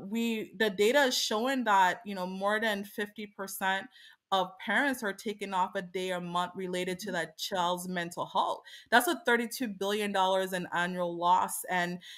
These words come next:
Speaker 1: most employers didn't realize that this was an issue, and this is how we help support them by providing them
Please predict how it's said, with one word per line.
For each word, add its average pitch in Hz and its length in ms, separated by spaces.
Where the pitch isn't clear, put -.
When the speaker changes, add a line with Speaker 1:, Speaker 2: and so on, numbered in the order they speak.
Speaker 1:
most 226 540
employers 233 520
didn't 220 280
realize 202 640
that 180 220
this 202 200
was 190 120
an 175 200
issue, 190 480
and 185 120
this 196 140
is 214 140
how 185 140
we 190 140
help 185 220
support 196 540
them 190 180
by 175 120
providing 175 440
them 175 140